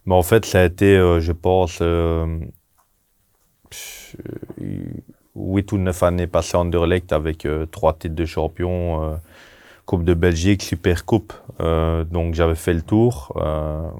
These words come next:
on a, on a survolé, euh, le championnat pendant, euh, allez, euh, allez, on va dire cinq, six ans. Et, euh, je me disais, fallait que je parte.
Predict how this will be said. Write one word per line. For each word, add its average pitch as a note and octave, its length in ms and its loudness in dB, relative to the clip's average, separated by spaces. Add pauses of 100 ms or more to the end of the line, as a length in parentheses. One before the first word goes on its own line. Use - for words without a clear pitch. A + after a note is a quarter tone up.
(100)
on D#2+ 140 -6
a, D#2 280 -2 (100)
on D#2 120 -6
a D#2 60 2
survolé, D#2+ 600 -2
euh, D#2 280 -2
le D#2 140 -6
championnat D#2+ 480 -4
pendant, D#2+ 480 -4
euh, D#2 120 -4 (880)
allez, D#2 180 0
euh, D2+ 240 0 (360)
allez, - 280 -6 (380)
on D#2+ 120 -4
va D#2 100 2
dire D#2+ 220 -4
cinq, E2 300 0
six E2+ 300 -4
ans. F#2+ 200 -2 (580)
Et, E2+ 160 4
euh, E2 440 4
je E2 140 -2
me E2 100 -2
disais, E2+ 380 0
fallait E2+ 260 0
que D#2 60 -10
je - 80 -6
parte. - 520 -2